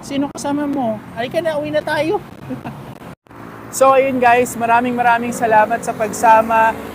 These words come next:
sa activity na ito. And this is to remind everyone na may batas po para sa mga hayop. Kung meron kayong masasaksihan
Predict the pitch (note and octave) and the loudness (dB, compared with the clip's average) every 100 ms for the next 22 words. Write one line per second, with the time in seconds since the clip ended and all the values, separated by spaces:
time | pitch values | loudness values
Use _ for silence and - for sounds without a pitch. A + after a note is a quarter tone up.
0 | - - A3 G#3+ B3+ A#3 A#3+ A#3+ A#3 A3+ | -10 2 2 2 -4 -6 -6 -6 -4 -2
1 | A3 A3 G#3+ A#3 A#3 - - - A#3+ B3 | -4 -2 0 0 -2 -10 -14 -2 2 4
2 | B3 A#3 A#3+ C4 D4+ - C4+ C4 B3+ B3 | 2 0 -4 -4 -4 -4 -2 0 0 2
3 | B3+ B3 A3 A#3+ B3+ A3 C4 A#3+ B3 A3+ | 2 0 -2 0 0 -2 -4 4 6 6
4 | F#3 F3+ - - - A3 A3+ A#3 A#3+ G3+ | 4 -6 -18 -18 -8 -4 -2 -2 -2 0
5 | A3 A3+ A3+ A#3 A#3 - - - A3+ A3+ | 2 6 8 6 2 -8 -14 0 4 4
6 | G3 G#3+ G3+ G#3 G3 G#3+ G3 G3 F#3+ G3 | 4 4 4 2 -2 -4 -4 -2 0 4
7 | F#3+ F#3 F3 E3+ - - - A#3+ B3 C4 | 4 2 0 -2 -12 -12 -2 0 2 0
8 | C4 C4+ C4 B3+ B3+ A#3+ B3 A#3 A#3+ - | 0 0 2 2 0 -2 -4 -4 -8 -8
9 | A#3+ A3+ A3+ | -6 -2 -2